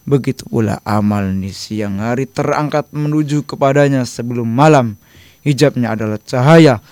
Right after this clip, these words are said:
Andaikan Allah Subhanahu wa taala menyingkapnya, niscaya kesucian wajahnya akan membakar segala sesuatu yang dipandangnya. Sahabat Semarlanio yang dimuliakan Allah, mencintai Allah Subhanahu wa taala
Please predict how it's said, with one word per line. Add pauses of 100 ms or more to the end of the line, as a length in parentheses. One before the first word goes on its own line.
(340)
Andaikan
Allah
Subhanahu
wa
taala
menyingkapnya, (560)
niscaya
kesucian
wajahnya
akan
membakar
segala
sesuatu
yang
dipandangnya. (1040)
Sahabat
Semarlanio (560)
yang
dimuliakan
Allah, (400)
mencintai
Allah
Subhanahu
wa
taala